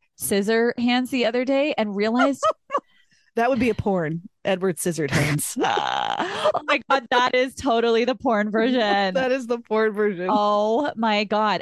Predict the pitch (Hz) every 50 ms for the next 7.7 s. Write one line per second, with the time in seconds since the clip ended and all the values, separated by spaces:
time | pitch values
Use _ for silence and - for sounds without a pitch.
0 | - - 294 320 349 349 269 226 226 226 - - 240 277 330 294 214 180 - _
1 | - 339 381 415 381 277 226 254 294 359 320 240 240 247 262 285 269 254 - _
2 | _ - 269 262 - 254 247 - - 226 262 277 196 196 - 208 - - 220 208
3 | - - - 202 196 202 226 220 220 220 208 214 - - 202 185 185 - 202 220
4 | 226 226 220 202 190 180 208 196 208 202 190 - 180 175 170 208 220 233 262 262
5 | 294 320 349 381 370 - - _ _ _ - - - - 880 - - - 440 -
6 | - - - - - - - - - - - - - 370 370 330 392 339 339 339
7 | 339 339 311 285 302 254 208 277 269 269 - 285 240